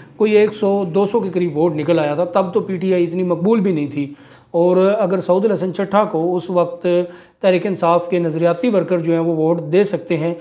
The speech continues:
तो अब अगर इमरान खान किसी बंदे को खड़ा करके कहता है कि ये मेरा कैंडिडेट है, इसको वोट देने हैं, तो फिर आप खुद सोचें कि उसका रिजल्ट क्या हो सकता है। तो आने वाले दिनों में जो सूरत हाल है, बड़ी इंटरेस्टिंग होती जा रही है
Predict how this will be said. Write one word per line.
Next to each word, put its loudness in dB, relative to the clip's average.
तो 0
अब 4
अगर 2
इमरान -2
खान -2
किसी -6
बंदे -2
को -2
खड़ा 0
करके -2
कहता 0
है 2
कि -4
ये 0
मेरा 0
कैंडिडेट 0
है, 0
इसको 2
वोट 2
देने 0
हैं, -2
तो -8
फिर -2
आप -2
खुद -4
सोचें -6
कि -6
उसका -6
रिजल्ट -4
क्या 4
हो 0
सकता -8
है। -6
तो 6
आने 6
वाले 6
दिनों 0
में 0
जो -4
सूरत -6
हाल 0
है, -2
बड़ी -4
इंटरेस्टिंग -4
होती -2
जा 2
रही 2
है -2